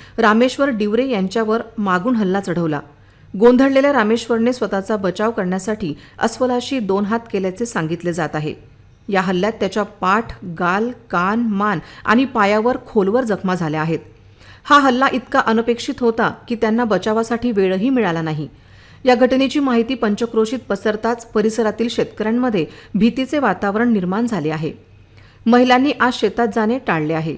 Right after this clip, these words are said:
पेरणीचा हंगाम सुरू असल्याने शेतीची कामे मोठ्या प्रमाणात सुरू आहेत. अशात अस्वलाच्या या हल्ल्याने शेतकऱ्यांमध्ये दहशतीचे वातावरण पसरले आहे.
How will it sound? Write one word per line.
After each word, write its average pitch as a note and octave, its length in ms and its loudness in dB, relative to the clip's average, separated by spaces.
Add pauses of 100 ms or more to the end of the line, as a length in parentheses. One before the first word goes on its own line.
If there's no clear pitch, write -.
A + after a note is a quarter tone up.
(400)
पेरणीचा F3+ 420 0
हंगाम G3+ 360 0
सुरू A#3 200 -2
असल्याने G#3+ 400 0 (260)
शेतीची C4 440 0
कामे A#3+ 340 2
मोठ्या A#3+ 300 0
प्रमाणात G#3 360 0
सुरू F3 280 -4
आहेत. D#3 220 -2 (560)
अशात B3 300 2 (100)
अस्वलाच्या B3+ 640 2
या A3 140 2
हल्ल्याने G#3+ 440 0
शेतकऱ्यांमध्ये G#3 720 0
दहशतीचे G3+ 580 -2
वातावरण F#3+ 500 -2
पसरले F3+ 380 -6
आहे. D#3+ 220 -4